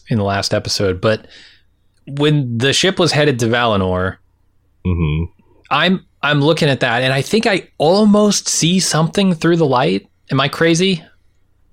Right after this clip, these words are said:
Speaker 1: to say,
Speaker 2: I
Speaker 1: like, you can kinda see something there,
Speaker 2: What
Speaker 1: but I don't
Speaker 2: was
Speaker 1: know
Speaker 2: it?
Speaker 1: what it
Speaker 2: 'Cause I
Speaker 1: is.
Speaker 2: didn't. I thought it was all Sylvania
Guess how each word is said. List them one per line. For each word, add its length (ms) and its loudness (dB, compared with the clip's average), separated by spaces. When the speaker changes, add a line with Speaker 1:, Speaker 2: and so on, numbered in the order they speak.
Speaker 1:
to 100 -2
say, 300 2
Speaker 2:
I 40 2
Speaker 1:
like, 340 -4
you 100 -2
can 80 -4
kinda 420 0
see 260 -2
something 600 0
there, 340 0
Speaker 2:
What 60 0
Speaker 1:
but 120 4
I 100 4
don't 40 4
Speaker 2:
was 240 4
Speaker 1:
know 60 4
Speaker 2:
it? 40 2
Speaker 1:
what 40 0
it 80 0
Speaker 2:
'Cause 120 4
I 100 4
Speaker 1:
is. 100 4
Speaker 2:
didn't. 300 4
I 100 2
thought 180 2
it 20 4
was 120 4
all 140 4
Sylvania 800 2